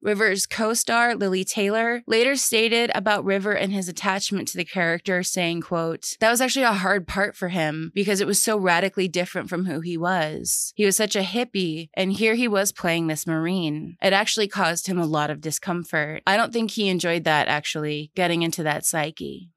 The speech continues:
At this time, she also mentioned, River was only drinking. Hard drugs were still on the horizon for the young actor.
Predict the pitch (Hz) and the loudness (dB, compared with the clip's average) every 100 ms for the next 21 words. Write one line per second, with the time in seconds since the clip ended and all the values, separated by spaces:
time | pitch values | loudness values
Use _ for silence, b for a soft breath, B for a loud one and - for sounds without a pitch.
0 | _ 202 208 202 - 240 208 214 226 - | _ -2 2 0 0 2 2 2 -2 -2
1 | - 196 165 - 160 156 151 - 156 160 | 0 2 0 0 0 0 0 -2 -2 -2
2 | 160 190 196 202 196 185 185 180 170 190 | -4 0 0 2 0 0 0 0 0 0
3 | 185 165 143 143 - 170 175 - 190 202 | 0 -2 -6 -6 -8 -14 _ -4 0 0
4 | 190 190 165 160 - 175 - 170 151 170 | 2 2 2 0 -4 -4 -4 -6 -4 -4
5 | 156 156 156 165 151 147 151 151 151 151 | -2 0 0 -2 -2 -2 -2 -4 -6 -6
6 | 151 147 151 80 - 165 - 73 | -6 -4 -6 -8 -10 -12 -12 -12